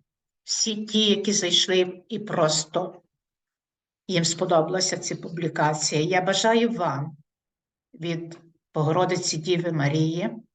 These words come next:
з ікони знамення, вам милості, здоров'я, миру вашим домівкам, миру між сусідами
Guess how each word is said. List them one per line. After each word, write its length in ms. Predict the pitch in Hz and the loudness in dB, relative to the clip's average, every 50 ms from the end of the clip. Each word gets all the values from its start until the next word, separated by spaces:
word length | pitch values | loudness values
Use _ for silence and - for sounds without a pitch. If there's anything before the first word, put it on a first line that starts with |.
| _ _ _ _ _ _ _ _ _ _ _ _ _ _ _ _ _ _ _ _ _ _ _ - | _ _ _ _ _ _ _ _ _ _ _ _ _ _ _ _ _ _ _ _ _ _ _ -6
з 240 | 185 160 151 190 208 | -4 -2 0 0 -2
ікони 540 | - - 226 - - 185 175 175 170 170 | -2 -4 -6 -4 -2 0 0 0 0 0
знамення, 880 | 165 - 170 160 156 156 151 151 151 156 160 165 165 185 208 240 233 233 - - _ _ _ _ _ _ _ _ _ _ _ _ | 0 0 0 0 0 0 0 -2 -2 -4 -4 -4 -4 -4 -4 -6 -6 -8 -12 -18 _ _ _ _ _ _ _ _ _ _ _ _
вам 300 | - 180 170 165 165 160 | -4 -2 0 0 0 0
милості, 800 | 156 156 156 147 185 180 185 - - - - 220 233 226 - - - - _ _ _ _ _ | 0 0 -2 -2 -2 -4 -4 -4 -4 -4 -4 -4 -4 -4 -6 -10 -18 -20 _ _ _ _ _
здоров'я, 760 | - - 143 139 185 170 151 135 123 127 147 160 170 - - _ _ _ _ _ _ _ _ _ _ _ _ _ _ _ _ _ _ _ _ _ _ _ _ _ - | -8 -4 0 2 2 4 4 2 0 -2 -6 -12 -16 -18 -20 _ _ _ _ _ _ _ _ _ _ _ _ _ _ _ _ _ _ _ _ _ _ _ _ _ -4
миру 800 | 175 175 175 180 180 160 147 143 156 156 160 220 247 - - - - _ _ _ _ _ _ _ | 0 2 4 4 6 6 4 4 2 0 0 -2 -4 -6 -8 -14 -18 _ _ _ _ _ _ _
вашим 440 | - 160 160 156 - - 185 180 180 | 0 2 2 2 2 0 -2 -4 -4
домівкам, 840 | 175 196 208 208 190 175 151 151 - - - - 139 - - 139 - _ _ _ _ _ _ _ _ _ _ _ _ _ _ _ _ _ _ _ _ _ _ _ _ _ _ _ _ _ _ _ _ _ _ | 0 2 2 2 2 2 0 -2 -4 -6 -8 -8 -8 -8 -8 -10 -14 _ _ _ _ _ _ _ _ _ _ _ _ _ _ _ _ _ _ _ _ _ _ _ _ _ _ _ _ _ _ _ _ _ _
миру 440 | - 185 185 190 196 196 202 202 208 | -2 2 4 6 8 8 8 8 8
між 240 | 214 214 208 208 - | 8 8 6 6 4
сусідами 840 | - - - - - - - 202 185 180 185 185 180 180 185 208 226 | 2 0 0 0 0 0 0 0 0 0 0 -2 -4 -4 -6 -8 -8